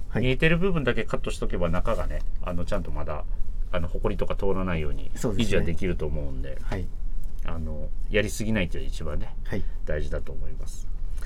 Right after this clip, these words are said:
Speaker 2: はい。えーっとね、
Speaker 1: 広げすぎましたね。
Speaker 2: 今回のウィークリーテーマは鼻毛じゃないんですよね。
Speaker 1: <laughs>
Speaker 2: えーっと、冬の装いから春の装いへということで。
Speaker 1: はい。はい。
Speaker 2: どうですか？アウターは。なんか、どういうふうに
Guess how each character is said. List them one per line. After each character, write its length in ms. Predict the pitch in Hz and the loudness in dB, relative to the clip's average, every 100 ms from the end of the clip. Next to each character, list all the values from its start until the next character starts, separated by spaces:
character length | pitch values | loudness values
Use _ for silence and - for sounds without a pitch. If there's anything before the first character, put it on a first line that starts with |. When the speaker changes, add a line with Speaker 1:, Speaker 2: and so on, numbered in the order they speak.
| - - - - - | -4 -2 0 0 0
Speaker 2:
は 100 | 92 | -2
い。 100 | 85 - - | -2 -2 0
え 160 | 95 87 | 2 0
ー 40 | |
っ 40 | |
と 100 | - | 0
ね、 240 | 80 71 - - - - | -2 -2 -2 0 0 0
Speaker 1:
広 240 | - 143 - | 2 2 2
げ 40 | |
す 160 | - 131 | 0 2
ぎ 80 | |
ま 140 | 120 185 | 4 4
し 80 | 170 | 6
た 60 | |
ね。 60 | 127 | 4
Speaker 2:
今 80 | 92 | 6
回 80 | 92 | 2
の 0 | |
ウ 60 | |
ィ 80 | 95 | 0
ー 20 | |
ク 80 | - | 2
リ 80 | 95 | 2
ー 20 | |
テ 80 | 101 | 2
ー 40 | |
マ 60 | 87 | 2
は 60 | 78 | 4
鼻 200 | 143 147 | 4 4
毛 80 | |
じ 60 | 90 | 4
ゃ 40 | |
な 100 | 85 | 2
い 60 | 87 | 2
ん 20 | |
で 80 | 85 | 2
す 80 | - | 2
よ 60 | - | 2
ね。 280 | 113 117 - - - | 2 2 0 0 0
Speaker 1:
<laughs> 200 | - - | 0 4
Speaker 2:
え 260 | 113 104 104 | 4 6 4
ー 40 | |
っ 40 | |
と、 100 | - | 0
冬 240 | - 127 123 | 0 2 4
の 100 | 120 | 4
装 380 | 113 - 113 107 | 2 2 4 4
い 60 | |
か 120 | - | 4
ら 140 | 160 151 | 4 4
春 240 | 123 117 | 4 4
の 60 | 87 | 4
装 420 | 80 76 80 78 | 2 0 -2 0
い 40 | |
へ 60 | 78 | 0
と 140 | - | 0
い 40 | 71 | -2
う 40 | |
こ 140 | - - | 0 0
と 120 | - | -2
で。 200 | - - - | 0 0 0
Speaker 1:
は 100 | 110 | 0
い。 40 | |
は 60 | - | 0
い。 20 | - - - | 0 -2 2
Speaker 2:
ど 100 | 196 | 4
う 40 | |
で 60 | 127 | 4
す 80 | - | 2
か？ 140 | 85 | 4
ア 60 | 107 | 4
ウ 80 | |
タ 260 | 110 113 107 | 4 4 6
ー 40 | |
は。 180 | 107 110 - - - 123 | 4 2 0 0 0 -2
な 80 | |
ん 20 | - | -2
か、 180 | 85 - - - - - | -2 -4 -4 -4 -4 -2
ど 140 | 131 | 0
う 60 | 160 | 2
い 40 | |
う 40 | 165 | 2
ふ 60 | |
う 20 | |
に 100 | 165 | 0